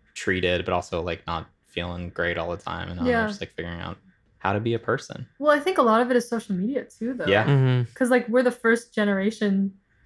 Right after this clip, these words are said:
Speaker 2: to be constantly, like, shoved with what everyone else is doing. So
Speaker 1: Mm-hmm.
Speaker 2: we're all sick.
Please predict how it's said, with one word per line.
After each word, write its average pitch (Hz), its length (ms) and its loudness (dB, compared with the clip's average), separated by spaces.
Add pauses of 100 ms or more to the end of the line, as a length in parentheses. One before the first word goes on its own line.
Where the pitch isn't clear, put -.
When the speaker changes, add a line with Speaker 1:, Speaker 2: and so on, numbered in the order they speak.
(280)
Speaker 2:
to 233 160 2
be 208 120 0
constantly, 208 560 2
like, 196 240 -6
shoved 190 520 0
with 196 180 -8
what 208 100 -2
everyone 190 300 -4
else 170 180 -6
is 185 100 -18
doing. 180 380 -10 (140)
So - 60 -2
Speaker 1:
Mm-hmm. 101 240 2
Speaker 2:
we're - 160 -2
all 233 300 2
sick. 190 420 -2